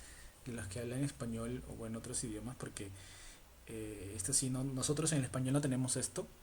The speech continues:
Ahora, voy aquí a detenerme un poco, cómo tener este sonido, porque seguramente lo estás intentando en casa o donde estés escuchando y no te sale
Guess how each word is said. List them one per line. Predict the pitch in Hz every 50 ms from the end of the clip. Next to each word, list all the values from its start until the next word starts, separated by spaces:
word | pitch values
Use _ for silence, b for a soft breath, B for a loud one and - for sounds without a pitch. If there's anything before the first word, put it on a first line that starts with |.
| - - - - - - - - - - - - - - - - -
Ahora, | - 151 143 135 120 - - - - - - - - - - - - - - - - - - - - -
voy | 156 147 160 165
aquí | 180 185 185 165 - 175
a | 160
detenerme | 160 156 151 139 139 135 139
un | 139 139
poco, | - 131 - - 165 175 - B B B B B B B B B B -
cómo | - 170 170 170 175 180 185 185 180 - - - - - -
tener | - 143 135 131 135 147 151 151 143
este | 143 143 - 156
sonido, | - - 123 123 135 143 143
porque | 139 131 - - 120
seguramente | - - 135 135 139 139 143 147 143 143
lo | 123
estás | 113 - 131 - -
intentando | 143 143 135 131 - 139 139 139
en | 139 143
casa | - 165 165 151 - - 160 151
o | 147
donde | 143 135 120 123 117
estés | - 143 135
escuchando | 143 143 143 143 143 - 170 170 170 170 180 185 143 -
y | 143 139
no | 127 139 151
te | 180 - 156
sale | 143 - 151 135 135 131 127